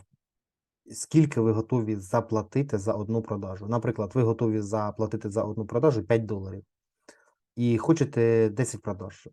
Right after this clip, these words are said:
От ви і ставите п'ятдесят доларів і таким чином тестуєте, як у вас воно спрацювало.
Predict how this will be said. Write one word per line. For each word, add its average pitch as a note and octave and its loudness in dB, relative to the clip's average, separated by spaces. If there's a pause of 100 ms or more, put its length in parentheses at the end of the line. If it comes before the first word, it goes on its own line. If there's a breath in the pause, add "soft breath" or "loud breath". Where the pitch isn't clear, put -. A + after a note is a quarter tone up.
От D3+ 0
ви B2 0
і G#2+ -2
ставите G#2 -2
п'ятдесят A2+ -2
доларів C3+ 2 (420)
і C3+ 0
таким C3+ -2
чином A#2 0
тестуєте, G2+ -6 (580)
як A#2+ 0
у A2 -2
вас A2 0
воно G#2+ -6
спрацювало. A2 -4